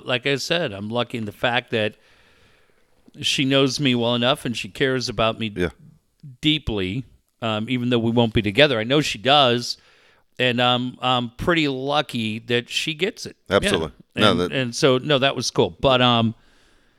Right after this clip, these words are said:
Speaker 1: yeah, there was just all the, plus there was other shit that
Speaker 2: Yeah.
Speaker 1: went on, and, you know, Dave, there were, there were a couple of things that happened today, and it was so funny. It's like, first,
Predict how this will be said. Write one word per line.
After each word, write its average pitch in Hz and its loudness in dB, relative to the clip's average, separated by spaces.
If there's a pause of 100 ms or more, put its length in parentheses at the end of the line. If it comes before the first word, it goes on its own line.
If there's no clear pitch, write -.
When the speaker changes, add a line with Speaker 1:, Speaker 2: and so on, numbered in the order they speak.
(360)
Speaker 1:
yeah, 262 -2
there 202 2
was 196 0
just 269 -2
all 196 -4
the, 180 -12
plus 349 -2
there 233 0
was 139 0
other 131 2
shit 135 0 (260)
that 147 2
Speaker 2:
Yeah. 185 8
Speaker 1:
went 139 4
on, 135 0
and, 135 2 (960)
you 208 6
know, 208 6
Dave, 180 4
there 170 6
were, 165 6
there 165 0
were 160 4
a 151 0
couple 208 0
of 160 -4
things 135 2
that 120 0
happened 117 -2
today, 95 -2 (140)
and 131 -4
it 143 2
was 135 -2
so 196 2
funny. 113 0
It's 110 -8
like, 143 0
first, 226 4